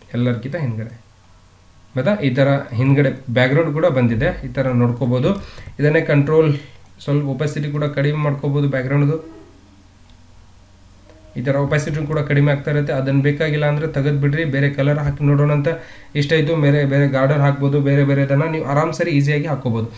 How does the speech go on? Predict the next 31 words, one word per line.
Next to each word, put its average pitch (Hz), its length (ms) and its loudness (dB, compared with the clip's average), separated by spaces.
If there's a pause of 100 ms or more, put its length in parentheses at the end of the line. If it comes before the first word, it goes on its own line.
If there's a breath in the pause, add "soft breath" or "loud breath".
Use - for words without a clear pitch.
(320 loud breath)
ಇದಾದ್ಮೇಲೆ 170 440 2
ನಾನು 175 200 0
ಹಿಂದ್ಗಡೆ 156 300 0
ಒಂದು 143 140 0
color 147 240 0
ಹಾಕೋತಾ 139 360 -2
ಇದ್ದೀನಿ, 135 240 -2
ಇದನ್ನ 135 220 -2
ಒಂದು 123 140 0
duplicate 139 360 -2
ಮಾಡ್ಕೊಳ್ಳೋಣ. 139 440 0
control 131 500 -2
J 165 420 0 (600 loud breath)
shift 143 180 -2
ಹಿಡಿದು 147 360 0
ಈ 143 80 -8
ಕಡೆ 135 220 -4
ಇಟ್ಕೊಂಡು 156 640 -2 (1600)
ಇದರದ್ದು 139 280 2
opacity 156 360 0
ಸ್ವಲ್ಪ 147 300 -2
ಕಡಿಮೆ 131 240 2
ಟ್ವೆಂಟಿ 135 500 -2
ಅಂತ 123 140 0
ಇಟ್ಕೊರಿ. 139 400 -2
Keyboard 131 360 -4
ಒಳಗೆ 143 180 0
direct 131 300 -2
twenty 123 260 -2
ಅಂತ 131 140 -2
ಬರ್ದು 135 480 -2